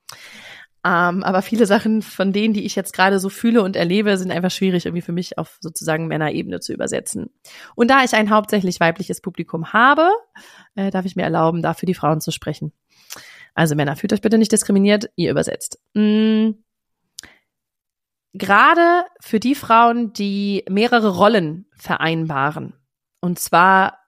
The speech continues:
Mutter, Ehefrau, ähm, Arbeitnehmerin, vielleicht sogar selbstständig, ähm,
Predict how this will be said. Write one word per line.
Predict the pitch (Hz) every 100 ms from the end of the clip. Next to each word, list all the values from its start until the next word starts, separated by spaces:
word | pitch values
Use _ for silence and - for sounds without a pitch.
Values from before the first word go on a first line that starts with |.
| _
Mutter, | 180 202 233 185 147 82 _ _ _ - - - _ _ _ _ -
Ehefrau, | 202 202 180 - - - - - _ _ _ _ _ _ _ _ _ - 156
ähm, | 160 165 -
Arbeitnehmerin, | 170 208 185 165 160 147 143 160 _ _ _ _ _ _ -
vielleicht | - 170
sogar | - 170
selbstständig, | 170 185 - 165 156 135 - _ _ _ - - - _ -
ähm, | 180 165 160 160 156 156 160